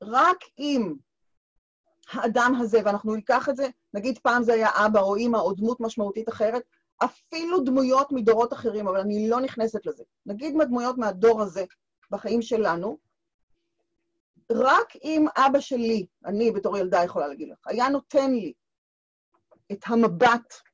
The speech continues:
המאשר, את המבט הרואה, את המבט שנותן לי מקום להיות מי שאני, אז, במשך שנים, ועד לא מזמן, <laughs> האמנתי שרק אם הוא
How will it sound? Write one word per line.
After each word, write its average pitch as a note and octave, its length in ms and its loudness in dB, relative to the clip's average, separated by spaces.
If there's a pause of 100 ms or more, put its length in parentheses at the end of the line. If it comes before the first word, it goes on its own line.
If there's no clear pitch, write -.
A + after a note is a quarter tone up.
(100)
המאשר, A3+ 680 0
את E3+ 80 -12
המבט F#3+ 440 -2
הרואה, G3 480 2 (420)
את - 60 -14
המבט A3 360 2
שנותן A3+ 320 -2
לי B3 80 0
מקום G#3+ 520 0
להיות G3 220 0
מי F#3+ 80 -10
שאני, F#3+ 440 -6 (840)
אז, C4+ 500 4 (200)
במשך D#3 400 -10
שנים, D#4+ 560 0
ועד A3 460 -2 (720)
לא G#3 140 2
מזמן, E3 380 -6 (400)
<laughs> - 760 -8
האמנתי A#3 680 0
שרק A#3+ 520 2 (160)
אם C#4+ 140 2
הוא B3+ 460 2